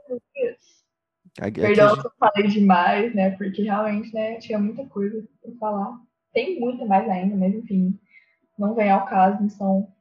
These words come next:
Speaker 1: relevantes. Nada que era irrelevante eu falar, né? Mas, enfim.
Speaker 2: <laughs> Acho que, acho que o valor é,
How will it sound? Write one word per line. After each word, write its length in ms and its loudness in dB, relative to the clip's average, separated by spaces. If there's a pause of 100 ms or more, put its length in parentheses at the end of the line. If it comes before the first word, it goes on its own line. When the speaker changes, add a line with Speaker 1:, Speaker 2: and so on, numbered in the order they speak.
Speaker 1:
relevantes. 400 0
Nada 320 4
que 120 0
era 200 4
irrelevante 520 2
eu 80 -8
falar, 420 2
né? 140 0
Mas, 540 0
enfim. 460 -2
Speaker 2:
<laughs> 300 -8 (640)
Acho 180 0
que, 100 -6 (220)
acho 180 -2
que 80 -4
o 40 2
valor 280 4
é, 460 0